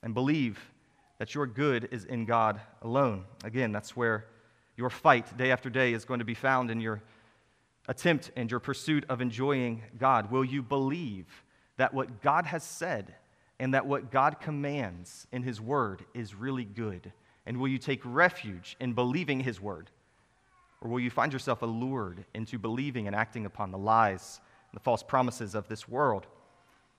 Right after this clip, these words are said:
You cannot enjoy God if you are being brought into the misery that David says will come to pass through false worship. If you notice that at the end of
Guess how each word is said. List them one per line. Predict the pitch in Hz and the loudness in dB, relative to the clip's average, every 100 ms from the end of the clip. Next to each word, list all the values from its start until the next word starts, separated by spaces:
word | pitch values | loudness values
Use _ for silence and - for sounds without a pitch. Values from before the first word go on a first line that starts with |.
| _ _ _ _ _ _ - - | _ _ _ _ _ _ -20 -12
You | 113 | -4
cannot | 151 131 123 - - - _ - | 4 6 6 4 -10 -20 _ -4
enjoy | 127 117 143 139 127 113 - _ - 104 | -2 0 4 4 4 0 -12 _ -20 2
God | 139 135 110 110 | 6 8 8 2
if | - 107 117 | -8 -8 -4
you | 113 | 0
are | 104 98 - _ _ - | 0 -2 -8 _ _ -6
being | 117 104 98 - _ _ | -4 -4 -6 -14 _ _
brought | 107 123 123 123 - | -10 2 2 2 -2
into | 135 131 - 107 90 92 _ _ _ _ - | -4 -4 -8 -8 -8 -14 _ _ _ _ -8
the | 107 101 104 _ _ | -6 -6 -10 _ _
misery | 113 120 135 123 101 92 | -4 -2 -2 -4 -8 -4
that | 104 - - | -4 -4 -8
David | 113 104 101 | -6 -4 -6
says | - 110 | -4 -4
will | 104 | -4
come | 104 123 | -4 -4
to | 107 | -4
pass | - 123 113 95 - - - - - | -4 0 0 0 -8 -14 -16 -18 -10
through | - 123 | -6 -2
false | 135 117 - | 2 0 0
worship. | 117 - 92 | -4 -4 -8
If | 104 | -8
you | 113 | 0
notice | 123 113 | 0 0
that | - 107 | -2 -2
at | 104 | -2
the | 117 110 | -4 -4
end | 107 | -2
of | 98 | -6